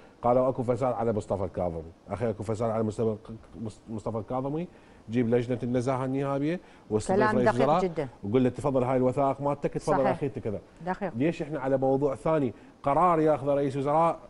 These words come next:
Speaker 1: تروح تقدم عليه دعوة؟ ليش على مستوى فساد ما حد يقدر
Speaker 2: صحيح
Speaker 1: يجيبه؟
Speaker 2: سيد علي، يعني ليش ما حد قدم شكوى إذا هو بالفعل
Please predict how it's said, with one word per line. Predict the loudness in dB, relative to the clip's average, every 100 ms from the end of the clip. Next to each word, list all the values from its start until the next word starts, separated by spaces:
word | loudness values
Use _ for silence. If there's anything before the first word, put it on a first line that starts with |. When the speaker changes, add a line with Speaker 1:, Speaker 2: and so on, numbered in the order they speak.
| -6
Speaker 1:
تروح | -4 -4
تقدم | -2 0 0 0
عليه | 2 2
دعوة؟ | 4 4 2
ليش | 2 0 0
على | 0
مستوى | 0 2 2
فساد | 0 0 2 2
ما | 0
حد | -2 -2
يقدر | 0 2 2 2
Speaker 2:
صحيح | 2 2
Speaker 1:
يجيبه؟ | 0
Speaker 2:
سيد | 0 0
علي، | 0 -2 0
يعني | -2 -2
ليش | -2 -4 -4
ما |
حد | -6 -6 -4
قدم | -4 -4 -6
شكوى | -6 -6 -2 0 0
إذا | -2
هو | 0 0
بالفعل | 0 -2 0 0 0